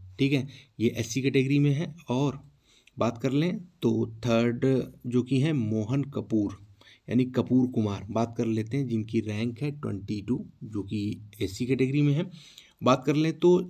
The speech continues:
अ, स्वर्णिमा सिंह, जिनकी रैंक है ट्वेंटी फ़ोर, जो हिंदी माध्यम से हैं,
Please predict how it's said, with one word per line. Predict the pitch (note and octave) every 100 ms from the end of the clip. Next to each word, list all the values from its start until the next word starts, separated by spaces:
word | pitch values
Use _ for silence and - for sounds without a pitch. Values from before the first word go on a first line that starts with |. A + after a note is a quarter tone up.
| -
अ, | A#2+ A2+
स्वर्णिमा | A2 B2+ B2 C3 C3+ D#3 D3
सिंह, | - A2 F#2 - -
जिनकी | G#2+ A#2 C3
रैंक | B2 B2 C3+ D#3
है |
ट्वेंटी | C#3+ A2+ G2+ G2 A2
फ़ोर, | - G#2 G2+ F#2 - - _ -
जो |
हिंदी | B2+ B2 B2 C#3+
माध्यम | A2+ F#2 F#2+ F#2+
से | F#2 F#2
हैं, | F2+